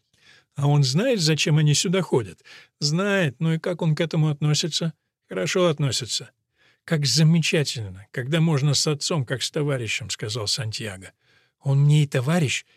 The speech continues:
и отец, и мать», — сказала Аида, «с тех пор, как мама умерла».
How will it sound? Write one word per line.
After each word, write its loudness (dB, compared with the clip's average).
и 0
отец, 2
и 2
мать», — 2
сказала -2
Аида, -4
«с -4
тех -2
пор, 2
как -2
мама 2
умерла». 2